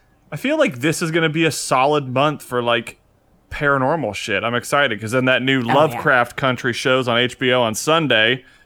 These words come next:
Speaker 1: and I, sign me up. I'm a big Lovecraft guy, so this is gonna be good.
Speaker 2: Yeah. Awesome.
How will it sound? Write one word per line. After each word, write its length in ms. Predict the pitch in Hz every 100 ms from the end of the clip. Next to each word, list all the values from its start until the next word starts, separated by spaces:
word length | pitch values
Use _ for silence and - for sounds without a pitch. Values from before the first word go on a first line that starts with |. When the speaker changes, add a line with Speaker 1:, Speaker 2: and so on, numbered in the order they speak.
| _ -
Speaker 1:
and 160 | 120 120
I, 100 | 123
sign 400 | - 160 175 160
me 100 | 180
up. 160 | 170
I'm 140 | 160 139
a 60 |
big 200 | 127 156
Lovecraft 680 | 135 143 131 - 120 107 -
guy, 320 | 110 98 87
so 160 | 87 110
this 200 | 120 120
is 140 | 113 - -
gonna 160 | 123
be 100 | 117
good. 220 | 117 131 170
Speaker 2:
Yeah. 160 | 127 - _ _ _ _ _ _ _ _ _
Awesome. 440 | 240 277 - 127